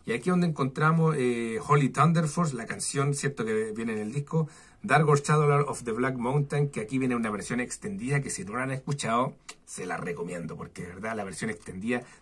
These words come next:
te da una parte instrumental mucho más larga, en donde el virtuosismo de Luca Turilli aquí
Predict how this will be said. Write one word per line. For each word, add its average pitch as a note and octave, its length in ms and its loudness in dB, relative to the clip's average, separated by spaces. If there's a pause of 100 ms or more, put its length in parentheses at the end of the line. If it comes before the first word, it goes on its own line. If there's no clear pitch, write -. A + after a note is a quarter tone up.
te F#2 100 -10
da G#2+ 60 -4
una A#2 160 -2
parte A2+ 260 -4
instrumental G2 640 -8
mucho B2 280 -4
más A2+ 120 -2
larga, C3+ 460 -2 (360)
en F2+ 140 -12
donde A2 240 -2
el G#2 80 -4
virtuosismo A#2+ 720 -2
de A#2 80 -4
Luca B2 240 0
Turilli B2+ 480 -2 (320)
aquí B2 400 0